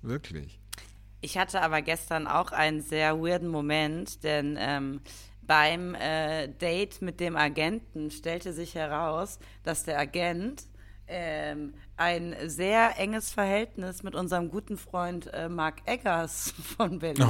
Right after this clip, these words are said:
Speaker 1: Oh
Speaker 2: Models
Speaker 1: Gott.
Speaker 2: hat.
Speaker 1: Oh Gott.
Speaker 2: Und dieser Mann muss sich wohl um hundertachtzig Grad gewendet, gewandelt haben und, äh, ist jetzt ein richtiger YouTube-Star mit so
Speaker 1: Das habe ich gesehen,
Speaker 2: Millionen
Speaker 1: ja, ja.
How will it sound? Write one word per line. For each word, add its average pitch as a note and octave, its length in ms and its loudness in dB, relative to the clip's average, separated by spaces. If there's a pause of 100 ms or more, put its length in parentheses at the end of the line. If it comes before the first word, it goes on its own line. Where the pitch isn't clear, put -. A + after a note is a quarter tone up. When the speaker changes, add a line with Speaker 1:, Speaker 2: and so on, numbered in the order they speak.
Speaker 1:
Oh B2 40 -6
Speaker 2:
Models F3+ 400 2
Speaker 1:
Gott. C#3 100 -4
Speaker 2:
hat. A#2+ 240 -8
Speaker 1:
Oh A2 100 -4
Gott. G2+ 140 -2 (880)
Speaker 2:
Und G3+ 180 -4 (260)
dieser A#3+ 280 2
Mann F#3+ 240 4 (120)
muss A3+ 200 0
sich A3 160 -4
wohl G3+ 160 0
um G3 80 0
hundertachtzig G#3 580 2
Grad F3+ 240 0
gewendet, F#3 600 0
gewandelt E3 500 2
haben E3 420 -2 (400)
und, F#3+ 360 -2
äh, F#3 220 4
ist G#3 160 -2
jetzt G3 220 0
ein F3+ 60 -4
richtiger F3+ 380 -2
YouTube-Star D#3 920 -4 (100)
mit D#3 200 -8
so - 80 -8
Speaker 1:
Das A2+ 120 2
habe B2 180 8
ich - 120 2
gesehen, A2+ 580 6
Speaker 2:
Millionen G2+ 40 0
Speaker 1:
ja, G#2 140 4
ja. A2 260 0